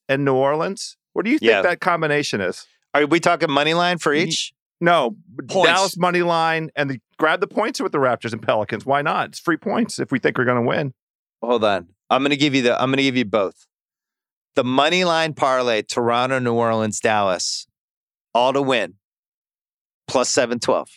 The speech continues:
Speaker 3: Ooh.
Speaker 1: <laughs> I mean, it's gigantic.
Speaker 3: All right, so if we get the points, how much are we losing out on?
Speaker 2: All
Speaker 3: A little
Speaker 2: right, if
Speaker 3: bit.
Speaker 2: we,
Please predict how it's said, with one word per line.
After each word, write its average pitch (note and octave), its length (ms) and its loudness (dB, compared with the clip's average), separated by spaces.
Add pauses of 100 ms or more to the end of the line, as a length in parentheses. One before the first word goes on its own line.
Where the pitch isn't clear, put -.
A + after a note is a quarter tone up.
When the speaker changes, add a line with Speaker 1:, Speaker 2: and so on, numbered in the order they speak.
(220)
Speaker 3:
Ooh. G#3+ 140 2
Speaker 1:
<laughs> C5+ 720 0
I - 80 0
mean, - 100 -2
it's F3+ 220 2
gigantic. E3+ 800 0
Speaker 3:
All F#3+ 80 0
right, G3+ 140 -2
so F3+ 360 -2
if E3+ 120 -6
we E3 80 -6
get F3 160 2
the E3+ 60 -2
points, F3 680 -2 (280)
how F3 120 -2
much F3+ 220 -2
are E3+ 40 -4
we E3+ 100 0
losing D#3 260 -2
out C#3 120 0
on? G#2 200 -4 (160)
Speaker 2:
All C3+ 80 4
Speaker 3:
A - 20 6
little B2 160 8
Speaker 2:
right, - 60 -2
if C#3+ 80 2
Speaker 3:
bit. C3+ 80 -2
Speaker 2:
we, C#3+ 180 2